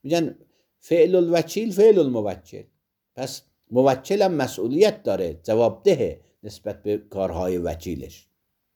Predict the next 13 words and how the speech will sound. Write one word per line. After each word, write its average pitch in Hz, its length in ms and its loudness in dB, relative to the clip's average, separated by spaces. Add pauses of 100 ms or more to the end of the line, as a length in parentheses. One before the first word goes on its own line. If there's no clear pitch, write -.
(580)
اگر 143 260 4
این 185 280 0
باشه، 196 580 -2 (520)
فإن 95 300 -4
هذا 90 300 -4
الاشکال 87 480 -2
لیس 73 200 -6
واردا، 60 400 -12
این 110 180 -6
اشکال 87 400 -8
سوم 135 460 -8
اشکال 123 380 -6
مبناییه، 85 1000 0